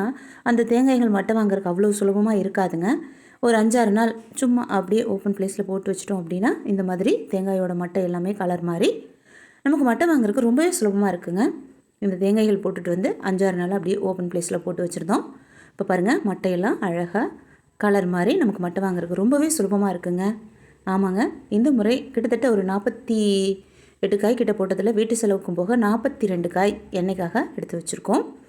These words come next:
கிட்டத்தட்ட ஒரே மாதிரியா தான் இருக்கும். ஒரே மரத்து காய் அப்படிங்கிறதுனால தேங்காயோட அளவு அப்படிங்கிறது ஈவனா தான் ஒரே மாதிரி இருக்கும். இப்போ மட்டை தனியா, தேங்காய் தனியா பிரிச்சாச்சு. அ, இதுல பார்த்தீங்கன்னா,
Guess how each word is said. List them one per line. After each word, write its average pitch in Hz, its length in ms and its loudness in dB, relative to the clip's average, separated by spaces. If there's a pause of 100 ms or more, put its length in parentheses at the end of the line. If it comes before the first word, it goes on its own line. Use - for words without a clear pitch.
(220)
கிட்டத்தட்ட 247 380 2
ஒரே 240 220 4
மாதிரியா 196 360 2
தான் 190 120 0
இருக்கும். 175 280 -6
ஒரே 208 220 2
மரத்து 233 280 0
காய் 202 220 2
அப்படிங்கிறதுனால 180 640 0 (960)
தேங்காயோட 240 400 4
அளவு 196 360 4
அப்படிங்கிறது 190 460 0
ஈவனா 208 360 2
தான் 196 140 0
ஒரே 185 240 2
மாதிரி 185 300 0
இருக்கும். 175 320 -6 (280)
இப்போ - 180 -2
மட்டை 185 240 0
தனியா, 196 260 2
தேங்காய் 208 280 2
தனியா 185 360 0
பிரிச்சாச்சு. 180 540 -2 (800)
அ, 277 40 4
இதுல 277 320 4
பார்த்தீங்கன்னா, 247 360 4